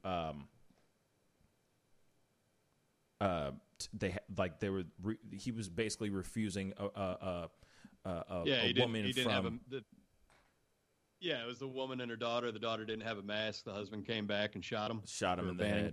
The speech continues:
Speaker 2: in the store.
Speaker 1: Yeah,
Speaker 2: Yeah.
Speaker 1: it was the wife. The wife did not have a mask.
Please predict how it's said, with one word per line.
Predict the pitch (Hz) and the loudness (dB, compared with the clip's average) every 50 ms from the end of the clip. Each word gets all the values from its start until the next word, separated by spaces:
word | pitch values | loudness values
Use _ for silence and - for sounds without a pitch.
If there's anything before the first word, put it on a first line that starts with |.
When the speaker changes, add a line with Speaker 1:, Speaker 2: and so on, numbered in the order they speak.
| - - | -4 -6
Speaker 2:
in | - 98 | -8 -6
the | |
store. | 90 - - 113 110 107 98 - | -6 -2 0 0 0 0 0 -2
Speaker 1:
Yeah, | - 113 113 101 95 98 | 0 2 2 2 2 2
Speaker 2:
Yeah. | - | 2
Speaker 1:
it | 120 | 2
was | 135 143 - | 0 0 0
the | - 127 | 2 2
wife. | 110 123 127 92 - - - - - - - | 4 6 4 4 2 -2 -8 -10 -12 -6 -2
The | 113 110 | 0 2
wife | 110 147 165 147 - - | 4 4 2 2 2 0
did | 123 107 | 0 2
not | 104 98 95 98 | 2 2 2 2
have | 104 95 82 90 | 2 2 0 0
a | |
mask. | 85 82 76 58 - - - - - | -2 -2 -4 -4 -6 -8 -10 -10 -12